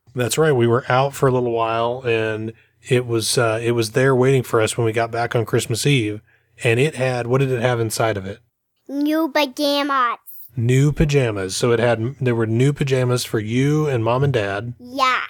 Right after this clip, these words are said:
Speaker 1: And they matched.
Speaker 2: Yeah, and, and I got a set, a black set, and you got black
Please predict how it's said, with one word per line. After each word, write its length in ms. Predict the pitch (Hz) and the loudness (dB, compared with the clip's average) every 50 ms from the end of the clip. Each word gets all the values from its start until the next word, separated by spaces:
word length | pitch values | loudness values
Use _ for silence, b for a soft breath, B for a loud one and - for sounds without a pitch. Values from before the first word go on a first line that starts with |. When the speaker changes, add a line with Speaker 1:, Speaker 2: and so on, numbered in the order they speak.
| - _ _ _ _ _ _ _ _ - | -14 _ _ _ _ _ _ _ _ -4
Speaker 1:
And 680 | - 120 120 117 113 113 113 113 113 110 110 110 107 | 0 2 2 4 4 2 2 2 0 0 -2 -4 0
they 120 | 110 113 113 | 2 2 4
matched. 680 | 110 120 123 120 104 104 110 - - - - - - _ _ _ b b b b b b _ | 4 4 2 2 2 0 -2 -4 -6 -8 -8 -10 -16 _ _ _ b b b b b b _
Speaker 2:
Yeah, 720 | 285 311 294 269 262 220 285 262 262 262 269 269 269 269 - - _ - - | -2 0 2 2 2 0 -2 -4 -4 -2 0 0 0 -2 -4 -6 _ -12 -10
and, 380 | 262 277 269 269 262 262 262 | -8 -6 -4 -4 -4 -4 -6
and 80 | 247 - _ - | -8 -10 _ -2
I 140 | 262 285 285 | -2 -2 0
got 420 | 277 311 302 311 294 285 285 _ _ - | 2 2 2 2 2 0 -4 _ _ -4
a 140 | 269 262 262 - - - - | -4 -4 -6 -10 -18 -10 -4
set, 180 | 330 285 262 - - _ - | -2 -2 -2 -2 -4 _ -2
a 100 | 262 269 | -2 -2
black 440 | 240 - 262 269 311 302 311 311 - - | -2 -6 -4 0 2 2 2 2 0 -2
set, 80 | - 302 277 | -2 -2 0
and 220 | 277 277 294 339 | 0 0 2 2
you 160 | 370 403 427 | 2 2 2
got 260 | - 415 381 359 370 302 | 2 4 2 2 2 2
black 240 | 339 381 381 392 | 0 -2 -2 -2